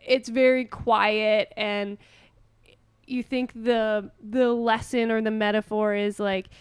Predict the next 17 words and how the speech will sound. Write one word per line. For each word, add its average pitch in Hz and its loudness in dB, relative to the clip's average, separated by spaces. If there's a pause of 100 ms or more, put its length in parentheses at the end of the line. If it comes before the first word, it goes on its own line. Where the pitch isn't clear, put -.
(460)
is 233 0
she, - -6
she - -4
starts 226 0
hearing 214 -4
things 202 -6
going 208 -4
bump 202 -4
in 214 -4
the 202 -2
night, 202 -4
and - -6
it's 208 -6
like, 208 -8
is 208 -4
she 214 -8
haunted 202 -6